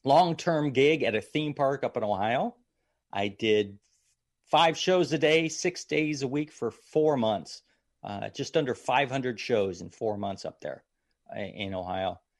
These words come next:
and, uh, kinda kept working at it from there.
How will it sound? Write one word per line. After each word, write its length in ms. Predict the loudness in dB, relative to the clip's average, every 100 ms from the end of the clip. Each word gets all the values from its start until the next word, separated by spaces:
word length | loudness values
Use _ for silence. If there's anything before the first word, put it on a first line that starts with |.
| _ _ _
and, 500 | 0 2 0 -2 -2
uh, 500 | -2 0 2 2 0 0
kinda 200 | -2 0
kept 220 | -4 -2
working 280 | -2 -2 -2
at 80 |
it 60 | -4
from 160 | -6 0
there. 320 | 2 0